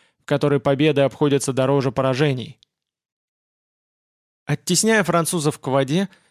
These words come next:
Засядько видел, как маршал Макдональд разделся до нога, прыгнул в воду и быстро поплыл к противоположному берегу.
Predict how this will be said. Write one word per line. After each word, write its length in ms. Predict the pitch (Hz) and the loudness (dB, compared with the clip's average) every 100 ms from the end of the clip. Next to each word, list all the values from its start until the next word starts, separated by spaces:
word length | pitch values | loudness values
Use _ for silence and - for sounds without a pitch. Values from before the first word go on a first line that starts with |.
| _ _ - | _ _ -4
Засядько 540 | 143 135 143 135 147 | -2 0 -2 -2 -2
видел, 360 | 135 175 143 127 | -2 0 -2 -2
как 180 | 123 - | -6 -2
маршал 360 | 139 135 135 | -2 -2 -2
Макдональд 580 | 131 131 165 240 220 156 | -2 -2 0 0 0 0
разделся 540 | 139 127 147 175 151 | 0 0 0 0 0
до 100 | 131 | -2
нога, 380 | 127 147 208 226 - _ _ _ _ _ | -2 -2 -2 -4 -12 _ _ _ _ _
прыгнул 460 | 262 294 233 220 202 | 0 0 2 2 2
в 100 | 185 | 0
воду 380 | 233 233 202 | 0 2 2
и 80 | 180 | 2
быстро 480 | 139 185 190 180 156 | 0 -2 -2 -2 0
поплыл 400 | 139 131 175 160 | 0 0 -2 -2
к 80 | - | -2
противоположному 880 | 160 143 143 131 139 151 127 139 131 | -2 0 0 0 0 0 -2 -4 -2
берегу. 500 | 151 143 127 123 | 0 0 -2 -10